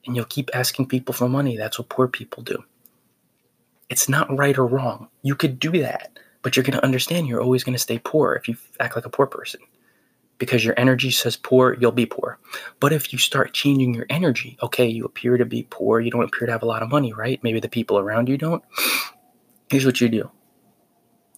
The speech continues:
You surround yourself online with people who are living your dreams, and you learn how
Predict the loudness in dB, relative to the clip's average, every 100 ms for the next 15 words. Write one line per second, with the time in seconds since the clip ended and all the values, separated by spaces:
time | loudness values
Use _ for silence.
0 | _ _ _ _ _ _ 0 2 2 -4
1 | _ _ _ -20 _ _ _ -20 -10 -4
2 | 2 4 4 2 2 2 2 2 4 4
3 | 2 -2 -4 0 2 4 4 4 2 4
4 | 2 2 4 4 2 0 2 2 4 2
5 | 2